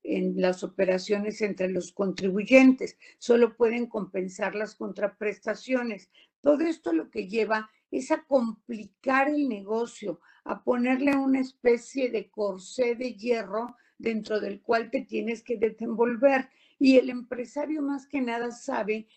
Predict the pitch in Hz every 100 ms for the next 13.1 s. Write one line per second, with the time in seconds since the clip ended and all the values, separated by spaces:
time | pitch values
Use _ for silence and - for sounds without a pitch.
0 | _ - 247 - 247 - 240 208 208 254
1 | 254 269 262 226 254 240 240 247 240 190
2 | - - - _ - 262 - 285 240 240
3 | 240 269 302 320 320 233 208 226 220 -
4 | 240 247 - _ - 254 262 269 269 233
5 | 208 214 226 240 - 269 285 302 - _
6 | _ _ 220 220 240 226 - 269 262 262
7 | 262 - 196 220 214 240 240 277 - 294
8 | - 277 233 262 247 254 254 _ _ -
9 | 220 214 - 226 226 226 226 226 254 240
10 | 233 254 240 240 262 226 214 - _ -
11 | 233 220 247 226 196 185 - 220 220 -
12 | 247 - 226 240 233 262 233 220 214 220